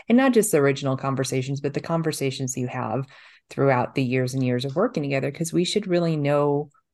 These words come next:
who you are, what you're trying to accomplish, what your big dreams are, what your goals are, how they've changed over the years. That's part of that conversation.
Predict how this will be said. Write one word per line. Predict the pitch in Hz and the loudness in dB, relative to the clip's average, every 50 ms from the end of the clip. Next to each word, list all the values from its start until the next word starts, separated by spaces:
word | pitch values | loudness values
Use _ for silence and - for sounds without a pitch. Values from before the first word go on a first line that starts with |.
| _ - | _ 0
who | 190 | 0
you | 190 175 180 180 165 147 | 0 2 2 2 2 2
are, | 143 143 143 147 143 | 2 2 2 0 0
what | 135 135 135 - - | -2 -4 -4 -6 -10
you're | 147 | -10
trying | - - 143 143 143 | -8 -6 -4 -2 -2
to | 143 | -2
accomplish, | 139 - - 131 135 135 - 135 131 127 - - | -4 -4 -4 -2 -2 -2 0 -2 -2 -2 -2 -4
what | 139 135 131 131 - | -4 -4 -4 -2 -4
your | 139 135 | -6 -4
big | 131 131 127 139 139 - _ _ | -2 -4 -4 -4 -8 -16 _ _
dreams | - 135 135 139 135 131 123 | -4 -2 0 0 0 0 0
are, | 127 123 120 127 123 | 0 0 0 0 0
what | 123 127 127 127 - | 0 0 -2 -2 -4
your | - - | -8 -8
goals | 135 - 151 147 143 139 139 | -4 -2 0 0 0 0 2
are, | 131 127 127 127 123 127 127 - - - | 2 2 2 2 0 -2 -4 -8 -16 -20
how | _ - 139 139 | _ 0 0 2
they've | 131 131 120 - | 2 2 0 -2
changed | - - - 143 139 139 139 139 - 135 | -4 -6 -2 0 0 0 0 0 0 -2
over | 127 127 135 127 | -2 0 -2 -2
the | 120 120 | -2 -2
years. | 120 123 123 120 120 120 120 - - - - - _ _ - | -2 0 0 0 0 -2 -4 -6 -10 -16 -20 -20 _ _ 2
That's | 170 175 202 - - - | 2 2 2 0 -2 -6
part | - - - - 160 160 170 180 | -8 -8 -4 0 0 2 4 2
of | 143 | 2
that | 123 117 117 - - | 2 0 -2 -4 -6
conversation. | - - 127 131 127 123 120 127 - 127 135 143 139 139 - - - - - - - | -6 -6 -4 -4 -4 -4 -4 -4 -4 -4 -4 -4 -6 -6 -10 -12 -12 -12 -14 -14 -16